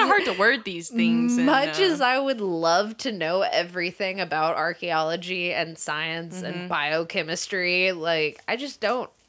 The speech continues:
Speaker 2: Yeah.
Speaker 1: I just don't. And I'm gonna say a lot of things that I don't know how to pronounce. And I'm gonna say I'm wrong. And if you wanna come at me, that's cool. I'll give you my address. I know how to fight.
Speaker 2: I don't, but I will fight.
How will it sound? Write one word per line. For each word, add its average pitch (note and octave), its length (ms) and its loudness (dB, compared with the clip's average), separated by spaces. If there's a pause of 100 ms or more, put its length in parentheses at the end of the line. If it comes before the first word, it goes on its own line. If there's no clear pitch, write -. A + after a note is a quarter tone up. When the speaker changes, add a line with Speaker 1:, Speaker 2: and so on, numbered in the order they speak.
Speaker 2:
Yeah. C#3+ 240 0
Speaker 1:
I C4+ 60 4
just C4 260 -6
don't. E3+ 320 0 (100)
And D4 200 0 (240)
I'm B3 160 2
gonna C#4+ 180 -2
say B3+ 240 -4
a C4 80 0
lot F3+ 300 0
of F#3+ 100 -6
things A3 460 -6
that G3+ 180 -4
I D#3 120 0
don't F3 180 0
know F3+ 100 -2
how F3+ 140 -2
to E3+ 80 -6
pronounce. - 720 -14 (760)
And F3 200 2
I'm F3+ 80 2
gonna F3+ 160 -2
say F3 200 0
I'm F3 160 -2
wrong. D#3+ 580 -2 (280)
And F3 220 -2
if D#3+ 160 -6
you E3+ 100 -6
wanna E3 180 -2
come F3 200 -6
at D#3+ 160 -4
me, G#3 400 -6
that's E3 320 -4
cool. F#3 200 -6
I'll D#3+ 160 0
give E3 200 -8
you D#3+ 80 -10
my E3 120 -8
address. D#3+ 460 -4
I E3 80 -6
know D#3+ 180 -6
how E3 120 -6
to D3+ 80 -4
fight. D#3 420 -6 (400)
Speaker 2:
I F3+ 460 -2 (260)
don't, E3+ 400 -4
but D#3+ 140 -4
I D#3 160 -2
will D#3 240 -6
fight. - 340 -10